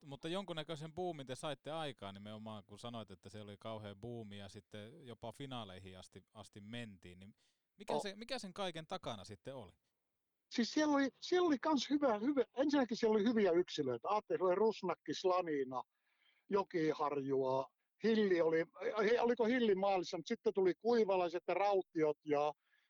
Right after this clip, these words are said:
Speaker 2: Rinne, Pulliainen. Siellä, siellä oli helvetin hyviä pelaajia, jotka ei niinku ollut mukamassa.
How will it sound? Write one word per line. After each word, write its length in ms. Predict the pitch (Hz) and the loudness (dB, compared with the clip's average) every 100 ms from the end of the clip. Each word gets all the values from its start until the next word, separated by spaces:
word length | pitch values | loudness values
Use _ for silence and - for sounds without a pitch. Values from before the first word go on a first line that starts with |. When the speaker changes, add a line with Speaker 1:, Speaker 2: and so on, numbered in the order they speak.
| _ _ - | _ _ -8
Speaker 2:
Rinne, 640 | - 240 220 196 180 165 - - | 2 2 4 0 2 0 0 0
Pulliainen. 680 | 220 214 190 175 160 156 160 | 2 4 4 4 4 2 0
Siellä, 280 | - 240 240 | 0 2 2
siellä 200 | - 285 | 0 2
oli 160 | 285 | 2
helvetin 580 | 277 339 285 180 - 160 | 2 2 4 0 2 2
hyviä 300 | 165 139 143 - | 4 2 0 2
pelaajia, 480 | 180 165 127 117 123 | 2 4 2 -2 0
jotka 220 | 151 - | 0 0
ei 40 | 214 | 2
niinku 300 | 233 247 262 | 2 2 2
ollut 240 | 254 190 | 4 2
mukamassa. 480 | 185 202 170 160 | 0 0 0 0